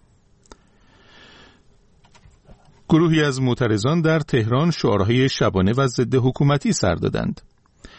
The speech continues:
نرگس محمدی و چند زندانی سیاسی دیگر در یادداشتی به احکام اعدام و تهدید زندانیان اعتراض کردند.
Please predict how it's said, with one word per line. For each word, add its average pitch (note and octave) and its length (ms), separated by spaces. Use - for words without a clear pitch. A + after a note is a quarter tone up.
نرگس F#2+ 400
محمدی A2+ 580
و D#3 160
چند G3 380
زندانی A2+ 460
سیاسی F#2 500
دیگر C#3 380
در D3+ 260
یادداشتی B2 640
به D3 260
احکام G#2+ 360
اعدام G#2+ 500
و D#3 140
تهدید G2+ 500
زندانیان F#2 680
اعتراض D#3+ 460
کردند. - 500